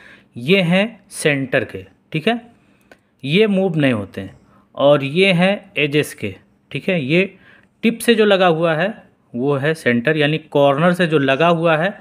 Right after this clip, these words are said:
वो सेंटर है, और इसके यहाँ पे बगल बगल में ये एजेस हैं। तो ये हो गए कॉर्नर,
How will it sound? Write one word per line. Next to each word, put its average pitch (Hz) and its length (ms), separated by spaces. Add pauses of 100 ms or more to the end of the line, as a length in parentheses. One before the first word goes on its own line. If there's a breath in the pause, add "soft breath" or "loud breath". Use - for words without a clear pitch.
(360 loud breath)
वो 135 100
सेंटर 131 420
है, 175 360
और 139 360
इसके 190 440 (560 soft breath)
यहाँ 131 380
पे 147 80 (240)
बगल 127 240
बगल 127 220
में 151 160
ये 147 220 (160)
एजेस 135 360
हैं। 101 140 (100)
तो - 140
ये 160 140
हो 185 120
गए 190 140
कॉर्नर, 170 420